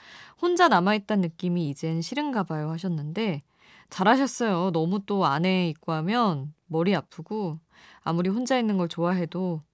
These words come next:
가끔은 또 사람 만나서 피곤도 해야 "아유, 나는 혼자가 좋은가 보다." 하면서 맘 편히 쉬고 그러더라고요. 너무 잘 하셨습니다, 재근님. 그리고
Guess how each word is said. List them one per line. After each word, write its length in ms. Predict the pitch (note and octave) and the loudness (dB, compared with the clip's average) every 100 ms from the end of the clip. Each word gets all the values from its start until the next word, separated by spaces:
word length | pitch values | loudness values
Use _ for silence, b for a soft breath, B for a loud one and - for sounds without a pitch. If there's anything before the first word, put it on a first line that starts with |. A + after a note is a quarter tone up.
| - | -18
가끔은 580 | - - - G#3+ F3+ E3+ | -18 -6 0 2 2 0
또 280 | E3 D3+ D3 B B B | -4 -6 -8 B B B
사람 320 | - G#3 G#3+ | -4 0 2
만나서 400 | E3 D3+ E3 D#3+ - | 2 0 -2 -6 -8
피곤도 600 | - A#3+ A#3+ A3+ F#3+ F#3 | -8 -4 -2 0 0 2
해야 600 | A#3 B3 F#3+ F3 F#3 F3 B B B | 4 6 6 4 2 0 B B B
"아유, 300 | E3 G#3 A#3 | 2 4 6
나는 260 | G#3+ G#3 G#3+ | 4 4 2
혼자가 400 | B3 B3 A#3+ G#3 | 0 0 0 0
좋은가 400 | E3+ E3+ E3+ E3+ | -2 -4 -2 -4
보다." 240 | D#3+ D#3 | -6 -6
하면서 340 | D#3 D3+ D3 | -4 -4 -6
맘 240 | D3 C#3+ D#3 | -4 -4 -4
편히 260 | F#3 D#3+ | -4 -4
쉬고 440 | D3 - E3+ C#3+ C#3+ B B B B - | -6 -8 -10 -10 -12 B B B B -18
그러더라고요. 880 | - D#3 D#3+ D#3+ D3 C3+ B2+ D3+ D3+ | -12 -6 -4 -4 -8 -12 -14 -14 -14
너무 260 | - D3+ D3+ | -8 -6 -6
잘 340 | - E3 D#3 D#3 b b b | -4 -4 -4 -8 b b b
하셨습니다, 680 | - F#3 F#3+ - F#3 E3 C#3+ | -8 -4 -4 -2 -2 -2 -6
재근님. 640 | C#3+ D3+ D#3+ D3 C#3 D3 D#3+ | -8 -6 -4 -4 -6 -8 -10
그리고 380 | G3 A3+ B3+ | -8 -4 -4